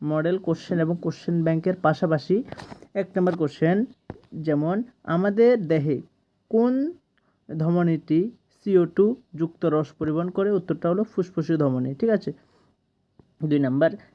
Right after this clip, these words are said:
পেরিস্টালসি কি? তো উত্তরটা দেখতে পাচ্ছ তোমরা। তিন নম্বর কোন পাচক গ্রন্থি থেকে পিত্ত নিঃসৃত হয়? উত্তর দেখতেই পাচ্ছ যকৃৎ থেকে।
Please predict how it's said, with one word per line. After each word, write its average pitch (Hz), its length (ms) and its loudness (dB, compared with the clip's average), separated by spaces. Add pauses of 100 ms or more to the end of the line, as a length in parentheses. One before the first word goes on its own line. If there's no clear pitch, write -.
(120)
পেরিস্টালসি 180 840 0
কি? 233 300 -4 (400)
তো 151 120 -4
উত্তরটা 156 300 -6
দেখতে 160 320 0
পাচ্ছ 175 200 2
তোমরা। 165 340 0 (300)
তিন 202 200 0
নম্বর 180 320 2 (140)
কোন 233 240 2
পাচক 220 400 0
গ্রন্থি 180 520 2
থেকে 170 360 2
পিত্ত 185 580 -2 (180)
নিঃসৃত 165 520 -2
হয়? 196 300 0 (640)
উত্তর - 180 -4
দেখতেই 151 360 -2
পাচ্ছ 170 320 -4
যকৃৎ 156 420 -2
থেকে। 180 340 -2